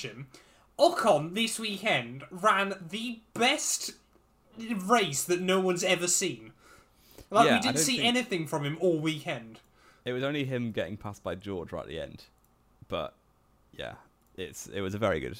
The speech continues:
Speaker 2: very smooth weekend from Ocon. He's been doing it all year, really. He's barely
Speaker 1: He's,
Speaker 2: been out
Speaker 1: he's
Speaker 2: the points.
Speaker 1: mega this year.
Speaker 2: Um, yeah.
Speaker 1: I mean,
Speaker 2: I think
Speaker 1: he's
Speaker 2: Alonso has been very, very unlucky. Otherwise, the points gap would be a lot smaller. But fair play, you can only do what you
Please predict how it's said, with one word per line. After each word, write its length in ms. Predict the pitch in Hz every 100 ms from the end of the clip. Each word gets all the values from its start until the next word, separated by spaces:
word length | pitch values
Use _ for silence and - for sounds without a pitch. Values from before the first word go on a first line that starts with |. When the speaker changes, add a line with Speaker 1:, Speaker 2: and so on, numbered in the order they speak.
| -
Speaker 2:
very 240 | 110 104 80
smooth 460 | - 90 73 73 - _ _ _ -
weekend 440 | 80 - 76 73
from 160 | - 90
Ocon. 320 | 85 - 78
He's 120 | 87
been 120 | 117 151
doing 160 | 185
it 40 | 139
all 160 | 80
year, 260 | 85 107 82
really. 200 | 53 92
He's 120 | 95
barely 280 | - 117 151
Speaker 1:
He's, 100 | 104
Speaker 2:
been 100 | -
out 100 | -
Speaker 1:
he's 160 | 466
Speaker 2:
the 60 | 349
points. 160 | 403 453 480
Speaker 1:
mega 300 | 240 135 110 -
this 260 | 165 160 -
year. 140 | 101
Speaker 2:
Um, 260 | 90 90 87 - _ _ _
yeah. 280 | 110 135 78 104 - - - -
Speaker 1:
I 80 |
mean, 140 | 247 247
Speaker 2:
I 40 |
think 100 | - 160
Speaker 1:
he's 20 |
Speaker 2:
Alonso 400 | 113 120 131 110
has 140 | 82 -
been 200 | 92 90
very, 320 | 104 101 92
very 200 | 95 92
unlucky. 380 | 78 87 - -
Otherwise, 300 | 73 73 -
the 60 | -
points 300 | 87 78 -
gap 160 | -
would 120 | - -
be 80 |
a 60 | 69
lot 160 | 73 -
smaller. 340 | 82 73 - -
But 200 | 87 - _ _ _ _
fair 220 | - 123
play, 220 | 95 113 85
you 60 |
can 100 | 82
only 80 | 98
do 140 | 92 87
what 140 | 69
you 160 | 65